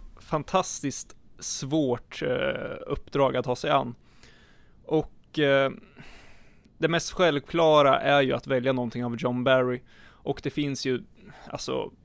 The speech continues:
tjugo, tjugofem spår som man hade kunnat välja. Eh, min ingång till det här var att jag vill ha ett actionspår.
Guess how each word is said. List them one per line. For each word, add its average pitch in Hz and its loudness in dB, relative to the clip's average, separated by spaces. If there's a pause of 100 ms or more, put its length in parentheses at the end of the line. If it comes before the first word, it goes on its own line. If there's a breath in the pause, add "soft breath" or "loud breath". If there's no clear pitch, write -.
(340)
tjugo, 131 -2
tjugofem 143 2
spår 135 -6
som 131 -10
man 123 -4
hade 120 -4
kunnat 120 -4
välja. 123 0 (720 soft breath)
Eh, 131 2
min 175 0
ingång 185 2
till 147 2
det 131 4
här 127 8
var 123 4
att 120 -2
jag 131 4
vill 120 0
ha 120 4
ett 120 -2
actionspår. 123 -4